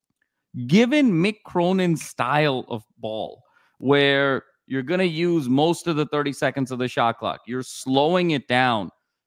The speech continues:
you're playing very tough defense, it, the scores are in the sixties. Will, it's almost mathematically impossible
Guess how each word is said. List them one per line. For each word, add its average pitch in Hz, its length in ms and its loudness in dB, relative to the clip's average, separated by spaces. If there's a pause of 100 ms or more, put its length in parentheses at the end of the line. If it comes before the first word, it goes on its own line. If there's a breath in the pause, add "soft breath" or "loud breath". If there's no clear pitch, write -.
you're 135 260 0
playing 165 440 0
very 160 340 -2 (120)
tough 151 300 -6
defense, 131 580 -6
it, 139 160 -4 (120)
the 143 100 2
scores 175 540 2
are 156 140 -2
in 151 120 -2
the 127 80 -4
sixties. 139 600 -6 (1120)
Will, 240 260 4
it's 220 160 -4
almost 262 360 -2
mathematically 185 1200 0
impossible 151 1000 -4